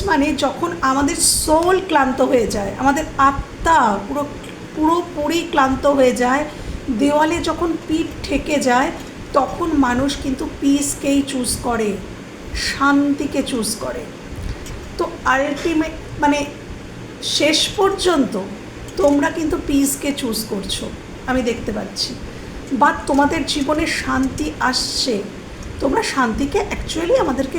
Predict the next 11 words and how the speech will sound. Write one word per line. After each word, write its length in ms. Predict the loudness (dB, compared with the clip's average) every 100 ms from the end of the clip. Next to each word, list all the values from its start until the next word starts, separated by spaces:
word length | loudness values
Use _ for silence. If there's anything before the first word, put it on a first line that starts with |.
| -6
চুজই 380 | -2 -2 0 -2 -2
করতে 240 | -6 -4 -4
হয়, 180 | -4 -6 -8 -6
তবেই 280 | -2 2 2 0
শান্তি 280 | -2 -2 -4 -6 -8 -12 -4 -2
আমরা 160 | -2 -2
পাই। 160 | -4 -4 -8 -12 -12 -12 -12 -12 -10 -4
তো 60 | -2 0
তোমরা 200 | 0 0 -2
কোথাও 220 | 0 0 2
পিসকে 360 | 0 0 2